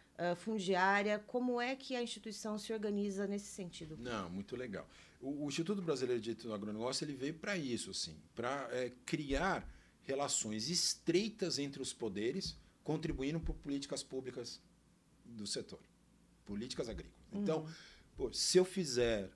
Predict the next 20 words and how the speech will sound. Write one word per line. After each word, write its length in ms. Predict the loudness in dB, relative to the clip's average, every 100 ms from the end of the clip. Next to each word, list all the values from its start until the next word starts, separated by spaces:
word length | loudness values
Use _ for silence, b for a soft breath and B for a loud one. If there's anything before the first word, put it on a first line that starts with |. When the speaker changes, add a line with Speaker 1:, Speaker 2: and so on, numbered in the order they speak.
| -16 -14
Speaker 2:
deste 640 | -10 2 4 4 2 -2
nosso 300 | -2 -2 -4
contexto, 580 | -4 -6 0 2 2 -4
complexidade, 920 | -8 -4 -4 -2 -2 2 2 2 -2
um 60 | -6
setor 360 | -4 -2 -2
todo 300 | -2 -2 -2
combinado, 800 | -2 -4 -4 -2 -2 0 0 -2 -8 B -10
que 100 | -4
vai 260 | 2 4
desde 400 | 4 2 0 2
lá 180 | 2 2
da, 140 | 2 -2 -8 -10
da, 300 | -4 -2 -4 0
antes 360 | 2 2 2
da 100 | -2
produção, 520 | -4 -4 -6 -6 -6 -10 -12
já 240 | -6 -4
começa 480 | -4 -6 -2 -2 0
ali 320 | 0 0 -2